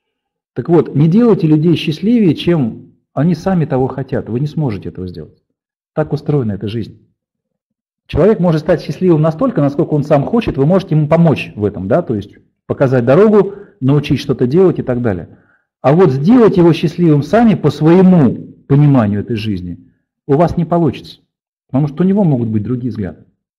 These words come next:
Да, вы хотите, чтобы он стал поэтом, а он хочет стать художником. Это детство напоминает. Кстати, вот поставьте, пожалуйста, сейчас <clears throat> циферку пять, я сейчас, подождите, мысль закончу.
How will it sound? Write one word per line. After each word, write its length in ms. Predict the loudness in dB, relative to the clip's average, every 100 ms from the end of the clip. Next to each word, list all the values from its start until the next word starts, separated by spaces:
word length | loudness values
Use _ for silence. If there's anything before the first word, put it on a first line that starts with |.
| _ _ _ _ _ _
Да, 160 | -12 -6
вы 100 | -4
хотите, 300 | -4 -4 -4
чтобы 220 | 0 0
он 60 |
стал 200 | 0 -2
поэтом, 420 | -2 -2 -2 -2 -2
а 40 |
он 80 | -2
хочет 300 | -6 -8 -8
стать 180 | -8 -8
художником. 560 | -4 -4 -4 -10 -8 -6
Это 180 | -2
детство 320 | 0 0 0 -2
напоминает. 540 | 0 -2 -2 -2 -6 -14 _ _ _
Кстати, 320 | -18 -2 0 2
вот 420 | 0 -2 -4 -4
поставьте, 400 | -2 0 -2 0
пожалуйста, 840 | 0 0 -2 _ _ 0 0 -2
сейчас 460 | -8 -2 -2 -2 -8 -20 _ _ _
<clears throat> 20 | -6 -6 -2 2 4 4 2 -2 -10 -18 _ _ _ _ _ _
циферку 360 | 0 0 2 2
пять, 200 | 2 0
я 60 | 0
сейчас, 160 | -2
подождите, 400 | -2 -2 -2 -2
мысль 220 | -4 -4
закончу. 460 | -6 -4 -4 -6 -10